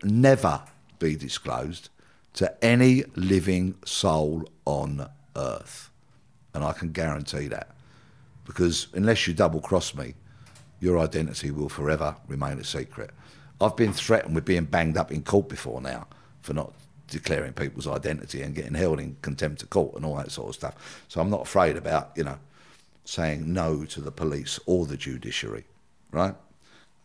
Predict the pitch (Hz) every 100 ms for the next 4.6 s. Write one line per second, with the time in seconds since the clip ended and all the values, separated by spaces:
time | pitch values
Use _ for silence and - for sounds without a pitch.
0 | _ _ - 92 85 - 73 - 71 69
1 | - 82 80 - 69 - - - - 69
2 | 71 69 69 65 - - 69 - - -
3 | _ - - - - _ _ - 127 135
4 | 170 139 131 120 117